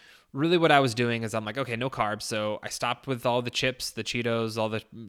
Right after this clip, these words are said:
like, fat guy stuff I was eating, and I really focused in on, um, eating a lot of meat. So I was ha-, I, it was almost carnivore to, to a degree. I was eating a lot of,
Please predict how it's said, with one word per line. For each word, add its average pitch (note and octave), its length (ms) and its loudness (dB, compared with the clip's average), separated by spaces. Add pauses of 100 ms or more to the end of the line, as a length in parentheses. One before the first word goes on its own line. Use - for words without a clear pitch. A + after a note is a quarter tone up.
(320)
like, G#2 160 -8
fat A2 300 -4
guy A2+ 160 0
stuff A#2 280 -2
I A#2 100 0
was B2 180 -2
eating, A#2 380 0
and G#2+ 460 -2 (680)
I A#2+ 60 -4
really B2 280 2
focused A#2+ 560 -4
in A2+ 340 -6
on, G#2 640 -8 (380)
um, G#2 580 -8 (720)
eating B2 240 -4
a A2+ 60 -6
lot A2 140 -2
of G#2+ 80 -6
meat. G#2+ 420 -12
So A2+ 220 -2
I A2+ 80 2
was A2 140 -2
ha-, A2 280 -2
I, A2 120 -6
it A2+ 120 -6
was C3+ 120 0
almost G3+ 260 -4
carnivore G2+ 420 -6
to, G2+ 380 -10
to G#2+ 120 -10
a G2+ 40 -8
degree. G2 320 -12
I G#2+ 100 -4
was A2+ 100 -2
eating G#2+ 200 -6
a G2+ 80 -12
lot G2 240 -10
of, G2+ 320 -16